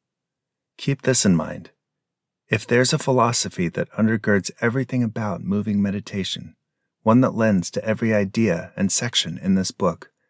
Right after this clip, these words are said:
it's that the answers are probably there and obvious, inside of you, and able to be seen by degrees only within your own expanding perspective,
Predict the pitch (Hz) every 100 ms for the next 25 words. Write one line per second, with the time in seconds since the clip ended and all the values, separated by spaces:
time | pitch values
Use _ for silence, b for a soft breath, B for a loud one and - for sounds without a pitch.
0 | _ _ _ - - - 107 - 107 120
1 | - 135 123 98 - 117 120 123 110 104
2 | 110 87 82 - 90 104 98 85 78 -
3 | - _ _ _ - 110 - 117 120 113
4 | 87 80 - _ _ _ _ - 104 98
5 | 123 131 127 123 113 - 117 98 92 95
6 | - 110 104 90 - - _ - 110 123
7 | 120 - 123 113 98 90 101 107 95 -
8 | - 110 101 85 - - - 101 - -
9 | -